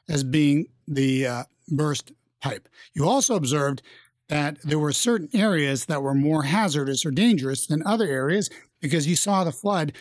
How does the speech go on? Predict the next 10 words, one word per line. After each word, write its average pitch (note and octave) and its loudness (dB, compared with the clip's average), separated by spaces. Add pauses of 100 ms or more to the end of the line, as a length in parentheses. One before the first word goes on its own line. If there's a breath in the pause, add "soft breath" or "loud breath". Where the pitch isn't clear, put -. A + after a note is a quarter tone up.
(160 loud breath)
going D#3 4
towards D3 -2
the C#3+ 0
electrical C3+ -4
closet. - -8
So C#3 -2 (480 soft breath)
these A#3 4
are E3 -2
all F3+ 2
observations. D#3 -2